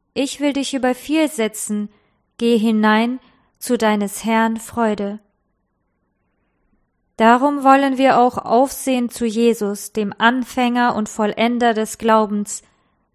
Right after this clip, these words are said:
der, obwohl er hätte Freude haben können, das Kreuz erduldete und die Schande gering achtete und sich gesetzt hatte zur Rechten des Thrones Gottes.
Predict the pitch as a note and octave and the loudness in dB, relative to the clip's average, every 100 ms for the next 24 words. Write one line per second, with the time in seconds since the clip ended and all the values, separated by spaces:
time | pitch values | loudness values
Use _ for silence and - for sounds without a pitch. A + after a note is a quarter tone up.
0 | - A3+ G#3+ A3+ - C4+ D4+ C#4+ B3 C4+ | 0 2 2 -2 0 2 4 4 2 0
1 | C4 B3+ - A#3 C4 D4 C4 C#4 C#4 D4 | -2 -4 -2 2 4 2 2 2 2 -2
2 | B3+ C#4 D4 D#4 - _ _ _ - B3+ | -2 -2 -2 -6 -12 _ _ _ -4 -4
3 | - - A#3 A3+ - G#3 G#3+ G#3+ G#3+ G#3 | -4 2 4 2 -2 -4 0 0 0 -4
4 | A3 A3 G#3+ _ _ - A#3 A3 A3 - | -4 -4 -6 _ _ -4 -4 -2 -4 -2
5 | - A#3 B3+ B3+ C4 B3 A#3+ A3+ B3+ A#3 | 4 4 4 2 2 2 0 0 0 0
6 | F#3+ G#3 - A3+ - G#3+ A3 _ _ _ | -2 -4 -4 -8 -2 -2 -2 _ _ _
7 | _ - A#3+ A3+ B3+ - C4+ G#3+ C#4+ - | _ -4 -4 -2 -4 0 -2 4 2 2
8 | - C#4+ C#4+ C#4 - A#3 G3+ A3 B3+ - | 0 0 0 -4 -2 -2 2 0 0 -6
9 | - C4 B3 A#3 - A3 G#3+ G#3 A3 - | -6 -4 -4 -6 -8 -2 -2 -2 -4 -6
10 | - G#3 G3+ G3+ G3+ - | -4 -4 -4 -12 -12 -18